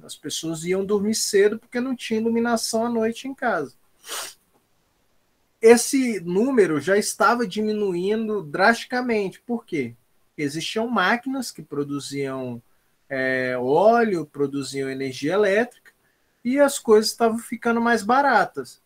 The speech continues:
Se estavam ficando mais baratas, quer dizer que você não precisaria tra-, trabalhar tanto pra ter tudo que você precisa. Logo,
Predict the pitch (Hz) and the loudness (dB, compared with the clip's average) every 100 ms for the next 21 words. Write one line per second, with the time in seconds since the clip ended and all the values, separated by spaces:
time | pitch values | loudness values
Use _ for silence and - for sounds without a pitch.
0 | - - 247 - 170 151 160 - - 147 | -16 -10 -8 -2 -2 0 -4 -10 -10 -6
1 | 143 143 123 131 127 180 214 - - _ | -4 -6 -4 -4 0 2 0 -2 -20 _
2 | _ _ _ 175 170 175 196 196 208 214 | _ _ _ -6 -6 2 2 2 0 2
3 | - 196 220 233 240 - 208 208 185 214 | 2 2 0 -2 -6 -6 -2 0 2 2
4 | 214 190 180 - - 180 165 175 180 208 | 2 -2 -6 -8 -4 0 2 2 4 2
5 | - - 175 233 277 - 139 - _ _ | 0 -8 -4 -2 -4 -8 -14 -14 _ _
6 | _ - 196 208 240 233 233 220 240 240 | _ -6 -2 0 -2 -2 -4 -4 -4 -2
7 | 233 233 240 254 - 277 233 147 - _ | -2 -4 -4 -4 -2 0 -2 -4 -10 _
8 | _ _ _ _ _ 151 - _ _ _ | _ _ _ _ _ -20 -20 _ _ _
9 | _ _ _ _ _ _ _ - 202 185 | _ _ _ _ _ _ _ 0 4 6
10 | 165 180 311 | 6 2 -4